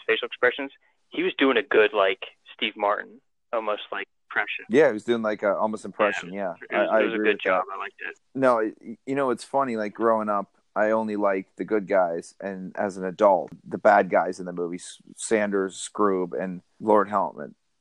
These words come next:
Speaker 2: Dark Helmet, whatever you wanna call 'em, are far and away the funnier part of the
Speaker 1: Oh,
Speaker 2: movie.
Speaker 1: yeah.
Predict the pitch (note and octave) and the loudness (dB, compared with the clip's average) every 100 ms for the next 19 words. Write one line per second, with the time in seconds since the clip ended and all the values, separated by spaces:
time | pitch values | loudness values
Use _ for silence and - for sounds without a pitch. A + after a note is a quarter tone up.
0 | - - - A2 G2+ G2 F#2 E2 D2+ F2+ | -20 -20 2 4 4 0 -8 -8 -8 -8
1 | F2 F2 F2 F#2 F2 E2+ _ _ _ _ | -8 -10 -4 -4 -4 -12 _ _ _ _
2 | - A2 - B2 A#2 G#2+ F#2+ F#2+ E2 C#2+ | -4 -4 0 2 4 2 -2 -2 -4 -8
3 | G2+ - F#2+ F2 D2+ - E2 - D#3+ A#2+ | -12 -4 -4 -4 -8 -6 -6 -2 2 4
4 | G#2 | 2